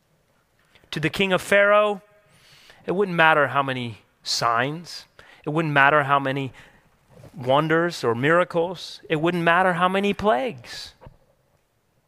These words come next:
The issue wasn't evidence. Even at the end of, at the end of it all, we'll see in the plagues,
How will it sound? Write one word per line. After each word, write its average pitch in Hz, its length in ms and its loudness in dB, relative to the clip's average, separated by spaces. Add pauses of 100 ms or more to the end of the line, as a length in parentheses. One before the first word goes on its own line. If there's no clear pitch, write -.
(160)
The 185 140 -2
issue 247 260 0
wasn't 170 400 0
evidence. 151 500 0
Even 254 280 -2
at - 160 -2
the 226 140 -2
end 202 300 -2
of, 180 220 -2 (300)
at - 160 0
the 214 80 2
end 202 200 0
of 220 120 -2
it 214 100 2
all, 170 320 2
we'll 156 160 -2
see 202 300 0
in 165 80 -2
the 156 80 -2
plagues, 214 360 0